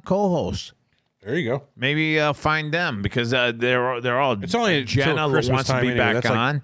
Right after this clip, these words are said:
Speaker 2: three weeks time. I'm sure I'll be here for most of them. So,
Speaker 1: All right.
Speaker 2: eh, eh, we'll figure it out.
Speaker 1: Yeah.
Speaker 2: We'll figure it out. As long as I can have my chair, I don't care where I am.
Speaker 1: Yeah. Yeah. So we got that going for you guys out there, and
Speaker 2: nice.
Speaker 1: check out what?
Speaker 2: So, which is nice.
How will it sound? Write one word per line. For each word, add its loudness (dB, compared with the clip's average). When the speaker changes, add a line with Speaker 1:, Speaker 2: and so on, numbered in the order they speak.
Speaker 2:
three 0
weeks 0
time. 0
I'm -2
sure -2
I'll 0
be -2
here -2
for -8
most -8
of -10
them. -12
So, -12
Speaker 1:
All -4
right. -6
Speaker 2:
eh, -8
eh, -8
we'll -8
figure -4
it -4
out. -6
Speaker 1:
Yeah. -8
Speaker 2:
We'll -20
figure -12
it -12
out. -10
As -10
long -4
as -6
I -6
can -6
have -2
my -4
chair, -6
I -8
don't -14
care -12
where -12
I -12
am. -12
Speaker 1:
Yeah. -12
Yeah. -2
So 0
we 2
got 0
that 0
going 0
for 0
you -2
guys 2
out 0
there, 0
and 0
Speaker 2:
nice. -8
Speaker 1:
check 0
out 2
what? -4
Speaker 2:
So, -4
which -2
is -2
nice. -4